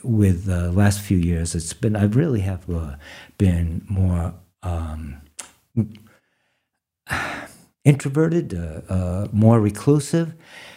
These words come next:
and my wife sorta has to drag me out of the house a little bit. Not that I'm, uh, you know, I'm not, um, crazy about it, but, um, um, I'm just reluctant to, um, to venture out into so-, society so much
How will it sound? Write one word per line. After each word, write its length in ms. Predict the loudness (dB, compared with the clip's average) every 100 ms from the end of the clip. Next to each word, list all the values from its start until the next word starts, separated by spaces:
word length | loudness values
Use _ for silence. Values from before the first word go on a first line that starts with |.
| -8
and 300 | 2 6 6
my 140 | 6 6
wife 260 | 6 4
sorta 300 | 4 2 2
has 280 | 2 2 0
to 60 | -4
drag 380 | 0 2 2 2
me 160 | 2
out 180 | 0 -2
of 60 | -4
the 140 | -6 -6
house 260 | -8 -10 -12
a 80 |
little 240 | -8 -6 -4
bit. 180 | 2 6
Not 240 | 6 4
that 140 | -2
I'm, 280 | -2 -6 -10 -16
uh, 80 | 0
you 100 | 4
know, 160 | 4 0
I'm 160 | -4 -2
not, 320 | -2 -6 -10
um, 220 | -10 -12 -16 -20 _ _ _ _ _ 0
crazy 400 | 2 2 -2 -6
about 260 | -8 -8
it, 160 | -10 -8
but, 300 | -10 -10 -10
um, 300 | -10 -10 -12 -16 -20 -20 -20 -20 -8
um, 260 | -4 -4 -4 -10 -16 -4
I'm 80 | 0
just 240 | 2 2
reluctant 540 | 0 2 0 -2 -4 0
to, 360 | 2 2 2
um, 440 | 0 0 -2 -6 -10 -18 _ _ -20 -20 _ _ _ _ _ -2
to 60 |
venture 480 | 4 4 4 -2 -2
out 220 | -2 -2
into 260 | -4 -4 -6
so-, 180 | -6 -8
society 920 | -8 -10 -8 -8 -2 -2 -2 -4 -6
so 240 | -4 -4
much 400 | -4 -8 -10 -12